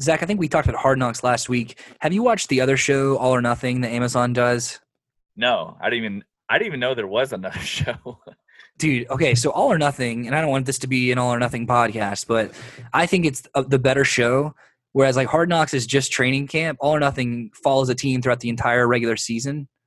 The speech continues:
Speaker 1: Um, and the first time I watched it was last year with the Rams. You, you, you get to see Jeff Fisher get fired. Um, you s-, you watch them win at the beginning of the year, and you watch them lose, like, eight in a row. Um,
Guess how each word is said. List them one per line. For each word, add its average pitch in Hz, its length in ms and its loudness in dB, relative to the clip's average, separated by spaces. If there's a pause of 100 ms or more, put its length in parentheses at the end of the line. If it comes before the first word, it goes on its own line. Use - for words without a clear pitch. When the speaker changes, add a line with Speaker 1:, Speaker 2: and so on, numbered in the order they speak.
(580)
Speaker 1:
Um, 98 600 -6 (220)
and 131 160 -2
the 127 60 -2
first 220 220 4
time 143 160 2
I 139 40 6
watched 123 340 2
it 107 60 -6
was 113 140 -12
last 120 340 0
year 107 200 0
with 107 140 -4
the 110 100 -6
Rams. 120 480 -2
You, 120 240 0
you, 127 200 0
you 135 100 -6
get 135 100 -6
to 135 100 -8
see 131 160 -2
Jeff 127 240 0
Fisher 131 240 0
get 123 140 -2
fired. 117 500 2 (480)
Um, 101 460 -4
you 123 80 -4
s-, - 260 -4
you 131 100 -2
watch 135 300 2
them 127 220 -4
win 123 160 2
at 123 60 -4
the 120 100 -4
beginning 123 180 -2
of 120 60 -2
the 120 60 -2
year, 120 260 0
and 117 120 0
you 117 80 -4
watch 120 220 0
them 113 160 -4
lose, 117 240 0
like, 117 220 0
eight 120 160 0
in 117 60 -10
a 113 60 -4
row. 110 380 2 (460)
Um, 104 440 -4